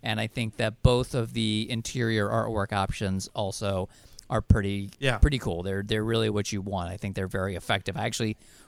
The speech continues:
Speaker 1: would venture to say artwork, as is the case so often with movies that you would go and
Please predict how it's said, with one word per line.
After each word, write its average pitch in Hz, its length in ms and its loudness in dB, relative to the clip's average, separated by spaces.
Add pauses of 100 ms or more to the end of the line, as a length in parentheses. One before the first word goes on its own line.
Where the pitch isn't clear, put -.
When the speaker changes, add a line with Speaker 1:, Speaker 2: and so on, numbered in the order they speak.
Speaker 1:
would 143 240 4
venture 156 340 4
to 175 80 -2
say 135 420 2 (360)
artwork, 156 520 2 (600)
as 156 200 8
is - 400 4
the 143 100 -4
case 175 280 0
so 135 180 2
often 127 420 0
with 101 400 -2
movies 117 320 0
that 113 80 -4
you 98 140 -2
would 95 100 -4
go 98 200 -2
and 95 160 -2